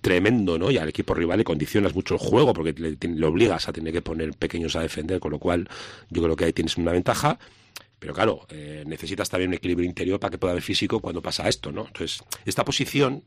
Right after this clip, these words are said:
que a mí muchas veces es una posición muy de ajedrez, dependiendo quién pongas al tres o en el cuatro, las cosas cambian. Pues claro, con, con Tadas, ¿no? Teníamos un tipo de jugador donde cuando está Ca-, Tadas en el campo y cuando juega sobre todo de tres,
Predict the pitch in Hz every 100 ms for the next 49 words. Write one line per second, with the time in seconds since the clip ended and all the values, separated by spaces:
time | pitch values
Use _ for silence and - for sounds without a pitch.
0 | - 82 80 - _ - _ - - -
1 | 90 104 104 - - - _ 85 - 104
2 | - 104 - 95 98 - 101 104 98 110
3 | 95 104 95 87 90 107 101 87 - 80
4 | 95 104 - 104 92 98 98 90 85 98
5 | 90 82 87 92 104 90 82 - - 90
6 | - 110 101 107 - - - - - -
7 | - 98 101 92 78 71 - 80 - 101
8 | 104 82 - 85 117 - 82 92 90 95
9 | 95 95 90 - 90 98 107 92 80 78
10 | 76 - - - 78 - 92 - - 101
11 | 101 - 92 98 110 87 82 76 104 90
12 | 92 98 87 - 95